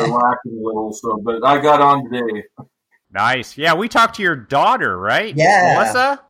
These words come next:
Speaker 1: Yeah, my, Melissa, she's also a denturist.
Speaker 2: Yeah, that was a great conversation.
Speaker 1: Yeah, she's a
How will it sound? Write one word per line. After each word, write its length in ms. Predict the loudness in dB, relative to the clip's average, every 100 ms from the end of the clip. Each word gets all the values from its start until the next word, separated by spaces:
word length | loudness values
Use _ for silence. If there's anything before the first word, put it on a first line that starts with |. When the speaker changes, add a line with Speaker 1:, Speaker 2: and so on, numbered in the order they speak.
| -8
Speaker 1:
Yeah, 300 | -4 -4 -6
my, 220 | -4 -2 -2 -4
Melissa, 600 | -2 0 0 0 -2 -2
she's 200 | -4 0
also 580 | 2 2 -2 -6 -6 -8 -8
a 100 | -10
denturist. 640 | -8 -10 -10 -8 -8 -8 -10 -14 _ _
Speaker 2:
Yeah, 220 | -4 -2 0
that 180 | 0 0
was 140 | -4
a 40 |
great 400 | -8 -4 -4 -4
conversation. 800 | -4 -4 -4 -10 -10 -10 -14 -18 -20 _ -6
Speaker 1:
Yeah, 340 | -2 0 -2
she's 460 | -6 -8 -6 -8 -8
a 240 | -8 -8